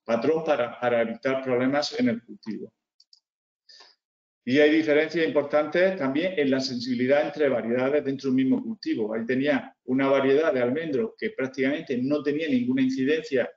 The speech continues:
cuando había problemas de xylella y no llegaban las pérdidas de producción ni al cinco por ciento, mientras que había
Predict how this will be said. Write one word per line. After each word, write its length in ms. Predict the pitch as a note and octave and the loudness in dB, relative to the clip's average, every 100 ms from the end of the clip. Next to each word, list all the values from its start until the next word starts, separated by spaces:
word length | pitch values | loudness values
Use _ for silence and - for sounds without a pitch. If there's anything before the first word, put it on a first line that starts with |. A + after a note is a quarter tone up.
| _ | _
cuando 240 | A#2 A2 | -4 0
había 160 | A#2+ A#2 | 0 0
problemas 340 | A#2+ C#3 B2 | 0 0 0
de 80 | B2 | -2
xylella 520 | C3 D3 D#3+ G3 A3+ - - - - | 0 0 2 0 -4 -14 -20 -20 -20
y 160 | - B2+ | -2 4
no 120 | C3 | 4
llegaban 460 | C3 C3 D3 C#3 A2+ | 4 6 6 4 0
las 100 | A2+ | -2
pérdidas 340 | C3 C3 C3 B2+ | 0 2 2 0
de 80 | A#2+ | -2
producción 500 | B2+ C3 B2+ D#3+ C#3+ | -2 -2 -2 -4 -2
ni 80 | |
al 140 | A2+ A2 | -2 -4
cinco 280 | C3+ C3+ C3 | -6 -4 -2
por 140 | C3 | -4
ciento, 400 | D#3+ E3 E3+ F3+ | -6 -8 -4 -4
mientras 380 | C#3+ C3 D3+ D#3+ | -2 0 -2 -2
que 80 | D3 | 0
había 300 | C3 C#3+ | 2 2